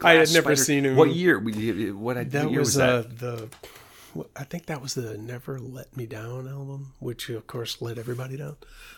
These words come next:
Speaker 2: <laughs>
Speaker 1: But
Speaker 2: Well, yeah, you know,
Speaker 1: <laughs>
Speaker 2: yeah, yeah.
Speaker 1: But yeah, that's what I mean. There were, uh, I wasn't thrilled about the album at all, but, but, uh,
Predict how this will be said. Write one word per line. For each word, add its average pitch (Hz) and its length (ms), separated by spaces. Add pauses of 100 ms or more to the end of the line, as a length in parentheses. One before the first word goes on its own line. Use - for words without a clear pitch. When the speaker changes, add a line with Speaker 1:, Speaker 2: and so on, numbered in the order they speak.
Speaker 2:
<laughs> 127 180
Speaker 1:
But 127 460 (280)
Speaker 2:
Well, 151 140
yeah, 175 360
you 147 100
know, 92 320
Speaker 1:
<laughs> 113 40
Speaker 2:
yeah, 107 340 (240)
yeah. 90 200 (120)
Speaker 1:
But 123 380 (400)
yeah, 160 220
that's 139 240
what 170 80
I 143 40
mean. 135 320
There 120 140
were, 113 160 (840)
uh, 117 280 (200)
I 131 120
wasn't 127 640 (140)
thrilled 131 280
about 123 240
the 123 120
album 113 360
at 110 120
all, 110 340
but, - 180 (220)
but, 113 320
uh, 113 320